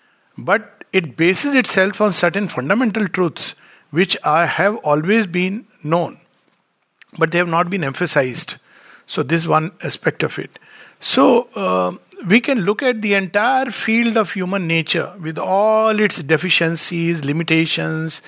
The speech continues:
imperfections, and issues like anger, greed, fear, lust, ambition, as merely, uh, what is known as a field of illusion where we are trapped and somehow we have to escape. So we can take it like this. Uh,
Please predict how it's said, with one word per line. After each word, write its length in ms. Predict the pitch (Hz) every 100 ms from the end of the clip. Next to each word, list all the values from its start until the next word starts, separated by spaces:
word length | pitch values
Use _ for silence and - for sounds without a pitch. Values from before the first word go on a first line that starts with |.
| - - _
imperfections, 1120 | 165 165 156 - 160 - 160 156 151 147 - - - _
and 320 | 175 196 214 175
issues 480 | 151 156 156 156
like 300 | 143 151 147 -
anger, 640 | 151 147 147 143 139 131
greed, 640 | 113 151 160 160 156 139
fear, 540 | - 165 147 143 147 139
lust, 460 | 127 147 139 - 160
ambition, 640 | 123 147 - 151 143 147 - - - - -
as 500 | 180 214 214 - 190
merely, 680 | 160 180 208 233 240 320 _ _ _ -
uh, 220 | 160 160
what 180 | 156 156
is 160 | 185 139
known 260 | 160 185
as 300 | 175 180 160
a 80 | 165
field 320 | - 196 185
of 140 | 180 160
illusion 600 | 156 196 185 147 156 165
where 180 | 151 151
we 180 | 143
are 80 | 156
trapped 480 | 147 180 214 202 - _ - - -
and 220 | 147 151
somehow 360 | - 185 190 196
we 140 | 160
have 140 | 165 160
to 100 | 101
escape. 520 | - - 190 - -
So 160 | - 170
we 120 | 170
can 220 | 190 175
take 160 | 196 220
it 140 | 233
like 220 | 175 139
this. 420 | 156 220 - -
Uh, 360 | 190 165 -